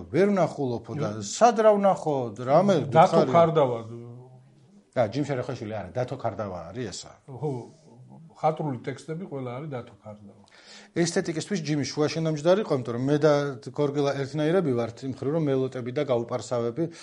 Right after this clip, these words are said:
Speaker 1: და სათვალიანები და
Speaker 2: ჩვენ
Speaker 1: სიმპათიურები და ახალგაზრდები.
Speaker 2: ესეთი ასიმეტრია ჩავატარეთ.
Speaker 1: კი.
Speaker 2: მაგას ხო ყველა იქ გააკეთებდა.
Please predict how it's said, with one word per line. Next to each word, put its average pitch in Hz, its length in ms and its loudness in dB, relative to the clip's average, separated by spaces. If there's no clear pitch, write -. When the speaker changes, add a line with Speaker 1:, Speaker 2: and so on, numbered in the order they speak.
Speaker 1:
და 151 60 -4
სათვალიანები 117 840 -6
და 151 140 2
Speaker 2:
ჩვენ 143 200 -2
Speaker 1:
სიმპათიურები 101 760 -14
და 135 100 -2
ახალგაზრდები. 92 640 -10
Speaker 2:
ესეთი 165 320 -12
ასიმეტრია 147 840 -6
ჩავატარეთ. 107 720 -18
Speaker 1:
კი. 98 220 -20
Speaker 2:
მაგას 151 340 -4
ხო 135 100 -20
ყველა 123 240 -12
იქ 117 140 -12
გააკეთებდა. 110 720 -14